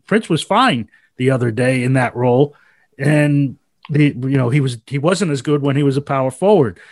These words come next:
When he was playing next to Jeff Green as power forward, you know, he did fine, you know, against the Utah Jazz.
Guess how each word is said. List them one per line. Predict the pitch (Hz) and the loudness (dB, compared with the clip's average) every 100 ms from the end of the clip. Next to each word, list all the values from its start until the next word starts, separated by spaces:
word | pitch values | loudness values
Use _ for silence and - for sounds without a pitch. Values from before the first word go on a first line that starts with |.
| - _ | -20 _
When | - 131 | -4 0
he | 147 | 2
was | 135 | 0
playing | - 170 156 147 | -2 -2 0 0
next | 156 - | -2 -4
to | 135 | -6
Jeff | 131 143 - | -2 -2 -2
Green | 135 233 226 | 0 4 4
as | 139 | 0
power | - 123 117 | -2 -2 -2
forward, | - 113 120 147 156 _ _ _ _ _ | -4 -2 0 0 -4 _ _ _ _ _
you | - | -6
know, | 139 139 | -2 0
he | 156 | 2
did | 160 156 | 0 -2
fine, | - 185 202 160 - | -2 0 0 -2 -4
you | 143 | -2
know, | 135 127 | -2 -2
against | 117 127 123 - - _ | -2 -4 -4 -6 -10 _
the | 135 127 | -4 0
Utah | 123 123 123 113 | 0 0 0 0
Jazz. | 113 110 95 90 | 0 0 -2 -8